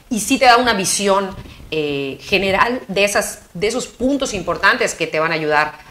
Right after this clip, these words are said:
a darle un excelente servicio a tu, a tu cliente o un servicio profesional. Adicional a esto está el conocer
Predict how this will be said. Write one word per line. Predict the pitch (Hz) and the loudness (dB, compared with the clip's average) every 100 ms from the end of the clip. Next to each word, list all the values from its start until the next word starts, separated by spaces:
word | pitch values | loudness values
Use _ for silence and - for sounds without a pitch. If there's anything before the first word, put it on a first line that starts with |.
| - | -4
a | 151 | -2
darle | 151 160 180 | 0 -2 -4
un | 170 | -6
excelente | 151 - 147 147 143 | -6 -6 -6 -6 -8
servicio | - 139 147 139 - 127 - - - | -8 -8 -8 -10 -10 -12 -16 -20 -6
a | - 135 | -4 -4
tu, | 127 127 | -8 -8
a | 123 131 | -8 -6
tu | |
cliente | 127 135 175 202 185 - | -6 -2 -2 -2 -6 -4
o | |
un | 143 156 165 | -6 -6 -8
servicio | 151 147 156 - | -8 -6 -8 -10
profesional. | - 156 151 165 147 - 135 127 113 - - - - - | -6 -4 -4 -4 -4 -6 -8 -8 -12 -14 -20 -20 -16 0
Adicional | 190 196 196 196 208 208 | 2 2 0 4 6 6
a | 196 | 4
esto | 247 - 226 202 - - | 2 -2 -4 -4 -6 -10
está | 160 160 180 165 | -8 -2 0 2
el | 180 170 | 0 -6
conocer | - 165 160 - 180 175 170 | -4 -4 -4 -2 0 0 -2